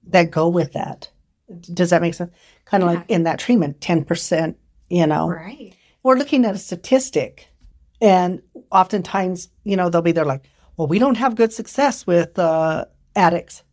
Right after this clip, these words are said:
Speaker 1: Well, of course not, because you're doing, you're treating one dimension of it. You're not treating, or you treat the whole person, but you're not really treating the whole person because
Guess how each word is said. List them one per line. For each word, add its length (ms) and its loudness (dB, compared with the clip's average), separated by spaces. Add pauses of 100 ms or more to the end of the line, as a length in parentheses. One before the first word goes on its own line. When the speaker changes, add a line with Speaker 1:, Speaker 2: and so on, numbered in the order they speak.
(500)
Speaker 1:
Well, 220 4
of 180 -4
course 280 -2
not, 140 -2
because 260 -6
you're 100 0
doing, 440 2 (580)
you're 120 4
treating 460 0 (180)
one 220 2
dimension 460 0
of 200 -4
it. 120 -10 (140)
You're 120 -2
not 140 4
treating, 460 -4 (340)
or 120 2
you 160 0
treat 260 0
the 80 -6
whole 160 2
person, 540 -4
but 180 -4
you're 80 0
not 140 2
really 180 0
treating 320 -2
the 80 -4
whole 140 -4
person 400 0
because 420 2